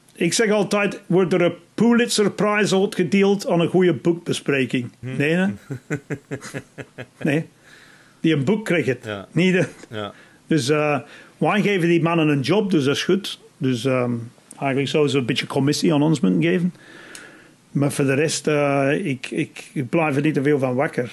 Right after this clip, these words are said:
Speaker 1: Maar ik ben nu wel mee ouder te worden, zo meer gaan, eh,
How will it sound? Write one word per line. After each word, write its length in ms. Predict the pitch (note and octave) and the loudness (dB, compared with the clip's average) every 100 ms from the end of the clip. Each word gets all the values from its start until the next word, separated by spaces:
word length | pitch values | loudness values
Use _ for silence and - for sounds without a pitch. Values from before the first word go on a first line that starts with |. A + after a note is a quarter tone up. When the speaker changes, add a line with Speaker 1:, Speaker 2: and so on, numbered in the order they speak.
| - | -2
Speaker 1:
Maar 140 | E3 | 0
ik 80 | F3 | 0
ben 160 | G3 F#3+ | 2 4
nu 120 | A#3+ | 6
wel 220 | A3+ A#3+ | 4 4
mee 180 | G#3+ F#3+ | 4 4
ouder 260 | A#3 A3 | 4 2
te 100 | A3 | 2
worden, 180 | G#3 G#3 | 2 2
zo 160 | G3 F3+ | 2 2
meer 260 | E3+ G#3 E3+ | 4 4 2
gaan, 320 | F3+ F3+ E3+ - - - - - - | 0 0 -2 -6 -20 -20 -20 -20 -4
eh, 260 | D3+ D3+ | -2 0